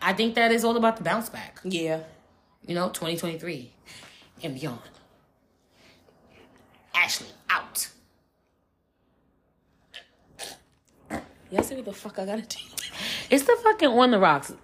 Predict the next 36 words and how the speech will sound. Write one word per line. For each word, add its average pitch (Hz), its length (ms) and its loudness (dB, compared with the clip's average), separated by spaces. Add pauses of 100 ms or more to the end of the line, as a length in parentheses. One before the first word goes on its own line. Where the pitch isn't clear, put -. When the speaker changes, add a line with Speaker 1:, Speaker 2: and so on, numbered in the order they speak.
Speaker 1:
I'm 349 160 4
gonna 392 160 2
grab 220 280 4
the 185 80 -4
phone 170 320 -4
'cause 156 140 -6
I 185 60 -4
wanna 196 220 -6
see 185 80 -10
what 156 100 -10
people 156 240 -10
are 143 60 -8
saying. - 380 -12 (180)
Speaker 2:
I 240 100 6
was 262 140 0
just 294 140 -6
about 254 180 2
to 233 60 -2
say, 214 380 -2
we 214 100 -6
need 240 160 -6
to 233 80 -8
read 214 180 -14
the 214 40 -16 (200)
fucking 190 180 -20
comments. 180 460 -18 (580)
Speaker 1:
Yes. 196 640 2 (560)
Someone 220 360 4
said 214 240 4
that 180 100 2
we 208 100 0
have 180 180 0
to 165 60 -6
clear 190 360 0
who 202 180 0
has 156 540 2